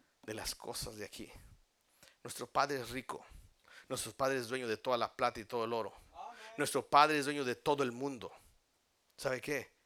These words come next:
Speaker 1: Y nosotros somos sus herederos. Tenemos que administrarlo. Tenemos que administrarlo. Entonces, Eliezer es un buen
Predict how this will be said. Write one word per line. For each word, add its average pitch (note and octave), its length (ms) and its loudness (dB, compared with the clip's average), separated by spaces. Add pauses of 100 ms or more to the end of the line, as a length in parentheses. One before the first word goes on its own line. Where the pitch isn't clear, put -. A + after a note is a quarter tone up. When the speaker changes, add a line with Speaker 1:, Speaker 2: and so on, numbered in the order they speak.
Speaker 1:
Y G2 60 -6
nosotros G2+ 320 -12
somos G2+ 220 -10
sus - 160 -8
herederos. - 600 -14 (1000)
Tenemos A2 300 -6
que A#2 100 -2
administrarlo. G2+ 720 -6 (760)
Tenemos G#2+ 400 -6
que G#2+ 300 -4
administrarlo. G2 880 -4 (600)
Entonces, D#3+ 640 4 (1200)
Eliezer C#3 840 8
es D#3 420 6
un D#3 340 -2
buen D#3 340 8